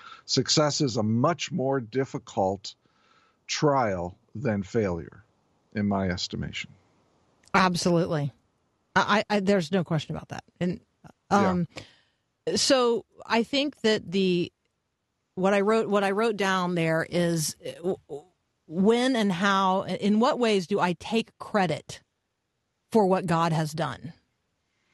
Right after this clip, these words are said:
Speaker 2: Because for me, that's really kind of the difference between understanding that I'm blessed, that God's the one who's prepared in advance the good works for me to do. He's the one who has, whose grace is all sufficient, who has, you know, every good gift has come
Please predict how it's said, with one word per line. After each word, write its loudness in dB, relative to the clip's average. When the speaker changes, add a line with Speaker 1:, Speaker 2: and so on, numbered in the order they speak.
Speaker 2:
Because 4
for 0
me, 4
that's 0
really 0
kind 2
of 0
the -2
difference -2
between -2
understanding 0
that 2
I'm 2
blessed, 0
that -4
God's 2
the -2
one 2
who's 0
prepared 0
in -2
advance 0
the -4
good 0
works 0
for -4
me 0
to -2
do. 4
He's -2
the -2
one 2
who 2
has, 0
whose 2
grace 2
is -2
all 0
sufficient, 0
who 4
has, 0
you -6
know, -4
every 2
good 0
gift 2
has -4
come 0